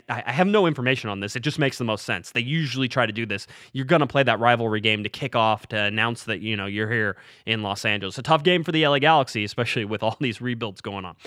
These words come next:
So anyway, that's your preseason schedule. Things that are missing from this preseason schedule, I'll tell you right now. The L A Galaxy will be releasing a new twenty eighteen home kit, so you get to look for that jersey,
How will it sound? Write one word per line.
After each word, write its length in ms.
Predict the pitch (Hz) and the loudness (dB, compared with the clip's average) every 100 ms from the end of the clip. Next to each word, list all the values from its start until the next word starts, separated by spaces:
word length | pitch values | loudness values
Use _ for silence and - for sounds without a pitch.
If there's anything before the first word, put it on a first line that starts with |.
| - - | -20 -6
So 140 | - | 2
anyway, 160 | 240 180 | 2 4
that's 300 | 165 202 - | 4 2 0
your 100 | 262 | -2
preseason 840 | - - 233 220 - 220 180 202 | -2 -2 0 0 -2 -4 -2 -4
schedule. 380 | - 226 185 143 | 0 0 2 0
Things 260 | 202 254 262 | 2 2 2
that 80 | |
are 60 | 277 | 0
missing 320 | 233 247 233 | 0 0 -2
from 160 | - 156 | 0 0
this 100 | 127 | 0
preseason 480 | - 139 139 113 120 | 0 0 0 -4 -4
schedule, 420 | - 110 160 180 _ _ _ _ _ _ | -4 -2 -2 -4 _ _ _ _ _ _
I'll 80 | 147 | -6
tell 160 | 151 160 | 0 2
you 100 | 156 | 2
right 140 | 156 | 2
now. 240 | 147 151 104 147 - | 2 0 -2 -12 0
The 100 | 151 | 2
L 100 | 156 | 4
A 80 | 156 | 4
Galaxy 400 | 156 165 165 156 | 4 2 2 0
will 160 | 143 | 2
be 160 | 147 147 | 2 -2
releasing 880 | 147 165 156 143 196 - 151 95 101 _ _ _ _ | 0 0 0 -2 -4 -2 -2 -2 -8 _ _ _ _
a 160 | 135 135 | -4 -2
new 540 | 135 147 160 170 170 160 _ _ | 0 2 4 4 2 -2 _ _
twenty 500 | - 147 156 175 147 | -8 -4 -4 -4 -6
eighteen 500 | 135 151 - 139 139 | -4 -6 -4 -2 -2
home 340 | 120 139 147 | 0 0 -2
kit, 260 | 135 123 - | -4 -8 -8
so 140 | - | -6
you 100 | 113 | -2
get 120 | 110 110 | -2 -2
to 60 | |
look 200 | 117 117 | -4 -4
for 120 | - | -6
that 400 | 104 101 113 127 - _ _ _ | -6 2 2 2 -8 _ _ _
jersey, 460 | 131 135 113 98 | -2 -2 -2 -6